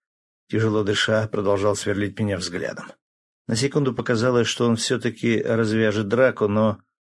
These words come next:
вместо этого тренер шумно выдохнул — и растёр лицо ладонями.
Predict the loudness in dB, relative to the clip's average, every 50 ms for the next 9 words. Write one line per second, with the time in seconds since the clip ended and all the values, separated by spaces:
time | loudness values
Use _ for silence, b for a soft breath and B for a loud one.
0 | _ _ _ -8 -4 -2 0 0 0 0 0 0 0 0 -2 0 0 0 -2 -2
1 | -2 -2 -2 0 0 0 -2 -2 -4 -6 -6 -4 -2 -2 -2 -2 -2 -2 -2 -2
2 | -2 0 0 -2 -2 -2 -4 -4 -4 -4 -6 -10 _ _ _ _ _ _ _ _
3 | -4 -2 0 0 0 -2 -2 0 0 0 0 0 -2 -2 -4 -4 -4 -4 -4 -2
4 | -2 -2 -2 -2 -4 -6 -6 -8 -8 -8 -10 -12 -14 -14 -16